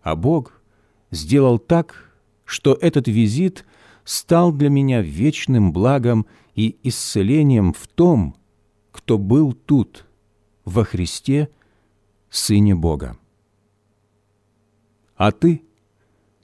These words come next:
встретился уже с Господом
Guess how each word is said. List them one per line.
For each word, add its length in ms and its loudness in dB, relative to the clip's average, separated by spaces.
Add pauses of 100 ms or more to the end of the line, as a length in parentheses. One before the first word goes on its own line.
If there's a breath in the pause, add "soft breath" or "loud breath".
(440)
встретился 800 0 (100)
уже 380 0
с 100 -4
Господом 640 0